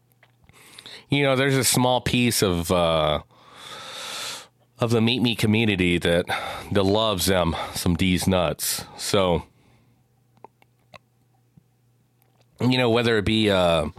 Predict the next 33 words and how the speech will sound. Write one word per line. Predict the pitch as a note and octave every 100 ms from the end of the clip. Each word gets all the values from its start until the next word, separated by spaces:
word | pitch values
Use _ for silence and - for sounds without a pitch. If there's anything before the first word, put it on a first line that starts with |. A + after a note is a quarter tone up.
| - - -
a | -
positive | A#2+ A#2 G#2 F#2 F2
thing | G2 F2
or | D#2+
not, | D2+ D2+ D#2 - _ _ _ _ _ _ _ -
I | F2
don't | F2 C#2+
know. | C#2 - _ - - - - - - - - - -
I | B2 D#3 F3 F3 E3+ E3+
would | D#3+ D3+
say | - D3+ C#3 C3 A#2+ A#2+ D3+
that, | E3+ C3 B2+ B2+ B2+ - -
uh, | B2+ B2 B2 B2 B2 A#2 G#2+ - _ _ _ _ _ -
people | D3+ F#3
don't | F3 E3
necessarily | D3+ D#3 - D3+ D3+ C#3+
like | B2 B2+ - C#3
me | C#3+ D3 D#3+ E3+ -
on | D3 D#3
this | D#3 D#3
app, | D#3 D#3+ - - - _ _ _ - - - - _ _ _ _ _ _ _ _ _ _ _ _ _ _ _ _ _
you | - C3+
know, | C3+
but | B2 A#2
they | A#2+ A2
do | A#2+ C3
come | - B2+ A#2+
in | A2+ A2+
and | G#2 F#2+ F2+ D#2+ -
stare | - - A#2 G2+ E2 D2
for | - G2
some | - F#2+ E2
reason. | D#2+ D2+ D2